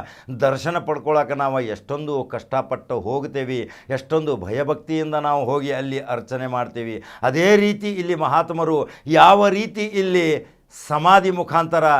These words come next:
ಏಳ್ನೂರು ವರ್ಷದ ಇತಿಹಾಸ, ಆ ಸಮಾಧಿಯ ದೃಶ್ಯ ನೋಡಿದ್ರೆ ರೈಲ್ವೆ ಬೋಗಿಗತೆ ಕಾಣ್ತೈತಿ. ಅಂಥ ಶಕ್ತಿಯುತ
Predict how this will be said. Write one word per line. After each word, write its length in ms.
ಏಳ್ನೂರು 640
ವರ್ಷದ 320
ಇತಿಹಾಸ, 560
ಆ 120
ಸಮಾಧಿಯ 640
ದೃಶ್ಯ 340
ನೋಡಿದ್ರೆ 760
ರೈಲ್ವೆ 480
ಬೋಗಿಗತೆ 540
ಕಾಣ್ತೈತಿ. 580
ಅಂಥ 220
ಶಕ್ತಿಯುತ 800